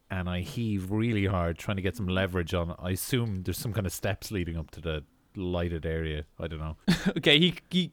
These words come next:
Speaker 2: collapses onto you, and the two of you land in a, in a heap together on the ground. You see the,
Speaker 1: Hello,
Speaker 2: the
Speaker 1: handsome.
Speaker 2: markings on his chest <laughs> have, have stopped glowing,
Speaker 1: Yeah.
Speaker 2: and he,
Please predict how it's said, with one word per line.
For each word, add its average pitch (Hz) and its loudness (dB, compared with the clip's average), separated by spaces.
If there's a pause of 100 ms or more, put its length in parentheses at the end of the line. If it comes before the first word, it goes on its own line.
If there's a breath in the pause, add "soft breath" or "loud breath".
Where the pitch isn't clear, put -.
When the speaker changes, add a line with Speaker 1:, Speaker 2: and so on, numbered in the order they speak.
Speaker 2:
collapses 165 6
onto 151 4
you, 135 4
and 127 0
the 123 -8
two 139 -2
of 127 0
you 127 0 (380 loud breath)
land 139 6
in 135 4
a, 127 4
in 127 -2
a 131 2
heap 143 0
together 131 0
on 127 0
the 127 0
ground. 123 2 (160)
You 156 4
see 160 6
the, 147 0
Speaker 1:
Hello, 160 0
Speaker 2:
the 92 2
Speaker 1:
handsome. 156 2
Speaker 2:
markings 160 6
on 160 6
his 147 2
chest - 6
<laughs> - -8
have, 185 4
have 160 6 (440 loud breath)
stopped - 4
glowing, 170 6
Speaker 1:
Yeah. 104 2
Speaker 2:
and 135 4
he, 135 -4